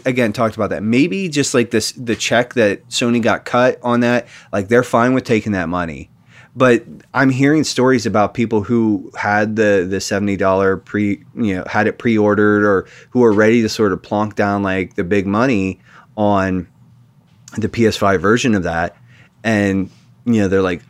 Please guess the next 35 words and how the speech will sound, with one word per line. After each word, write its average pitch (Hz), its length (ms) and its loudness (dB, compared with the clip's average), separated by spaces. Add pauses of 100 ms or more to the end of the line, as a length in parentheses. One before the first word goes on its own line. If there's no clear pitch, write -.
(100)
"I 101 80 -4
can 98 140 -8
play 95 200 -4
it 87 180 -8
day 92 160 -2
one 92 240 -2
on 98 100 -2
Game 92 220 -4
Pass." 143 420 -4 (160)
They, 120 380 2 (340)
you 117 160 2
know, 107 80 4
got 110 240 2
the 117 80 2
refund 113 420 2
on, 104 260 0
they 120 200 2
returned 113 580 0
their, 110 220 2
their 107 240 -2
pre-order 104 560 0
or 98 60 0
they 98 100 -2
retur-, 95 400 -4 (120)
returned 131 420 -2
it 80 240 -2 (480)
and, 110 220 0
and 113 180 -2
got 110 140 0
their 104 120 2
money 117 220 2
back. 90 420 0 (320)
And 113 80 -4
it's 107 120 -2
like, 110 260 0